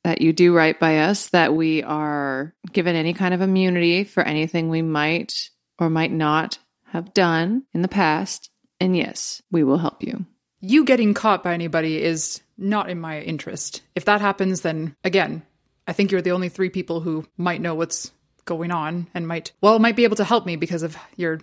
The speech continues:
Speaker 2: closeness with the heist. And, and if you get caught, that's, it's no good for anybody. So let me tell you something. If any,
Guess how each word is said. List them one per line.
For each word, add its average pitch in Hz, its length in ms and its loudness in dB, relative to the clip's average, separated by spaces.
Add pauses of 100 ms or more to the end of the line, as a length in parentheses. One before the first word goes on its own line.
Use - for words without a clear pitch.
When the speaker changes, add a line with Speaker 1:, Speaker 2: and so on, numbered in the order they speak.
(100)
Speaker 2:
closeness 202 380 -6
with - 100 -12
the 175 80 -10
heist. 156 300 -10
And, 175 160 -8 (440)
and 170 120 -8
if 180 100 -6
you 247 60 0
get 254 160 0
caught, 196 400 -6 (340)
that's, - 480 -8
it's - 120 -10
no 214 120 -2
good 208 160 -2
for - 80 -8
anybody. 160 460 -8 (600)
So - 160 0
let 226 140 4
me 247 80 4
tell 196 120 -2
you 170 120 -2
something. 160 440 -8
If - 120 -2
any, 285 420 4